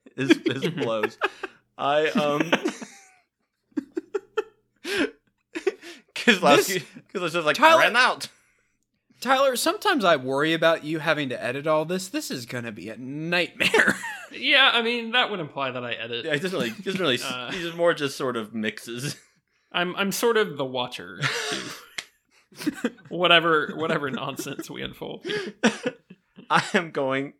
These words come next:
Speaker 1: my recommendation this year, year for, this is my recommendation for twenty twenty-two.
Speaker 2: <laughs>
Speaker 1: Take it, take it. Speaking of tears, uh, <laughs> I'm recommending the Taylor Swift album Never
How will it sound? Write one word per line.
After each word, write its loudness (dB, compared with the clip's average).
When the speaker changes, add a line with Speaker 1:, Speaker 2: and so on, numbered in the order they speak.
Speaker 1:
my 0
recommendation -4
this -8
year, -4
year 6
for, -4
this -2
is 0
my 4
recommendation 0
for -4
twenty -2
twenty-two. -2
Speaker 2:
<laughs> -20
Speaker 1:
Take 2
it, -2
take 2
it. -4
Speaking -6
of -6
tears, -8
uh, -6
<laughs> -10
I'm -6
recommending -6
the -6
Taylor -2
Swift -4
album -2
Never -6